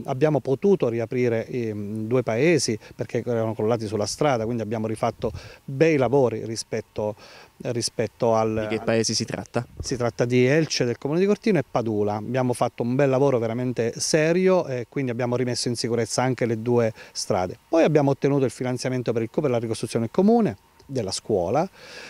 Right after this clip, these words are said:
Speaker 1: della ex caserma forestale per farci quattro appartamenti, abbiamo ottenuto il finanziamento per il rifugio montano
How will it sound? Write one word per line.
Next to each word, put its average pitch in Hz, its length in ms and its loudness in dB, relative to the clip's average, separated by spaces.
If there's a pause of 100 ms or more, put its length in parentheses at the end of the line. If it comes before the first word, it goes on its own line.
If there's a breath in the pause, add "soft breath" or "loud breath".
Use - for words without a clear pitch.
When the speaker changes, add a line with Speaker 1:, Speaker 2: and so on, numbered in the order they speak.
(120)
Speaker 1:
della 127 340 2
ex - 340 0
caserma 117 360 0
forestale 113 540 0
per 104 120 -4
farci - 380 -6
quattro 113 280 -4
appartamenti, 208 600 -2
abbiamo 117 300 0
ottenuto 123 400 -2
il 107 40 -2
finanziamento 117 640 -4
per 110 120 -4
il 110 80 -4
rifugio 117 360 -2
montano 110 680 0